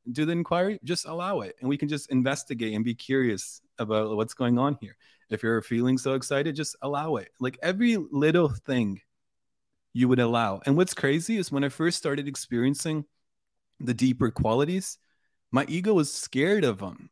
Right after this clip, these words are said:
It wouldn't even allow all the joy that was there, all the love that was there, all the strength, because it felt like it was gonna get drowned out and die.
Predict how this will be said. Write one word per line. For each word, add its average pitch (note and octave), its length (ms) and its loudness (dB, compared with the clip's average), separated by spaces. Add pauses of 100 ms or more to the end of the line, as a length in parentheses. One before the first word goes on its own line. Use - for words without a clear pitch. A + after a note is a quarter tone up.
(120)
It D3 80 0
wouldn't D#3+ 360 4
even D3+ 200 2
allow C3+ 440 2
all C3+ 260 2
the C3 120 2
joy A#2 640 2
that A2+ 140 -2
was A2 180 -2
there, G#2+ 380 -2
all C3+ 180 0
the C3 140 0
love B2 360 0
that A2 180 0
was G#2+ 220 -4
there, G2 380 -4
all B2+ 140 0
the C3 100 -2
strength, C#3 580 -2
because B2+ 280 -2
it A#2+ 200 0
felt D3 220 2
like A#2 220 -2
it B2 40 0
was A#2 120 -2
gonna A#2+ 160 2
get A2+ 180 2
drowned A#2 460 2
out A#2 260 2
and G2+ 160 -2
die. B2 360 -2